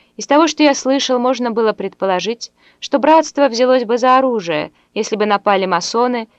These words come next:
или, скажем, американцы. Но убивать людей просто так, без разбора, нереально. Это же настоящий терроризм.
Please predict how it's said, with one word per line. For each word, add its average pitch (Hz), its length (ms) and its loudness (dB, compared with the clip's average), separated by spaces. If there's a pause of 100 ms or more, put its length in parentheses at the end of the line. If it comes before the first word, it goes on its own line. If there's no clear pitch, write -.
(140)
или, 220 140 0
скажем, 196 380 -2
американцы. 196 760 -4 (500)
Но 226 100 -4
убивать 269 360 2
людей 254 320 0
просто 220 340 -6
так, 240 280 0
без 180 160 -8
разбора, 196 600 0 (240)
нереально. 226 680 0 (300)
Это 220 140 -6
же 233 120 -2
настоящий 226 640 0
терроризм. 214 580 -4